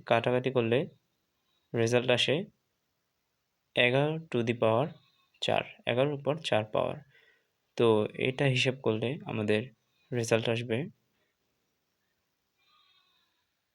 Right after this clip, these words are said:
এক চার ছয় চার এক। এটাই অ্যান্সার।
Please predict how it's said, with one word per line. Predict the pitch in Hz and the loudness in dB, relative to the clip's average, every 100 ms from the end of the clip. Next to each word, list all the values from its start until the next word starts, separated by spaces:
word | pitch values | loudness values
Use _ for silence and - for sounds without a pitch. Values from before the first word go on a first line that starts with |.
| _ _ _ _ _ _ _ _ _ _ _ - | _ _ _ _ _ _ _ _ _ _ _ -4
এক | 135 131 135 - | 0 0 -2 -4
চার | - 104 123 160 - _ _ _ _ - | 0 2 0 -6 -16 _ _ _ _ -4
ছয় | - 117 110 123 139 _ - | 0 2 2 2 -2 _ -4
চার | 113 117 170 - _ _ _ _ _ - | 0 0 -2 -6 _ _ _ _ _ -2
এক। | 113 147 - _ _ _ _ _ _ _ _ _ _ _ _ _ _ - | -2 -2 -10 _ _ _ _ _ _ _ _ _ _ _ _ _ _ -12
এটাই | 131 - - - - _ - | -8 -6 -8 -12 -20 _ -12
অ্যান্সার। | 113 123 - | -10 -8 -10